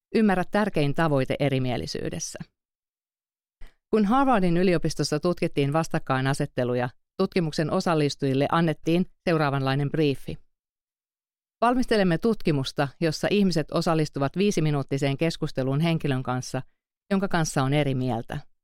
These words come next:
Kuvittele, että osallistut tähän tutkimukseen.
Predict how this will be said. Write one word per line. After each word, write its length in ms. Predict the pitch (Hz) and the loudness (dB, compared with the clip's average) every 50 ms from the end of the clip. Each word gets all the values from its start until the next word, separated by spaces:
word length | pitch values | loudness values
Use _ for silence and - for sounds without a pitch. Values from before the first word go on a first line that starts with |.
| _ _ _ _ _ _ _ _ _ _ _ - | _ _ _ _ _ _ _ _ _ _ _ -2
Kuvittele, 540 | - 262 277 285 - - - - 196 185 170 | 0 2 2 0 -2 -2 -2 0 2 2 2
että 280 | - 175 - - - | 2 0 -2 -2 -2
osallistut 540 | - 185 196 202 180 165 151 - - 147 - - | -2 0 0 0 0 0 0 0 -2 -6 -6 -2
tähän 240 | - 151 151 143 139 | -2 0 0 0 0
tutkimukseen. 800 | - 151 139 - - 135 127 - - - - - - - - | 0 -2 -2 -2 -4 -6 -6 -6 -8 -10 -12 -12 -10 -10 -10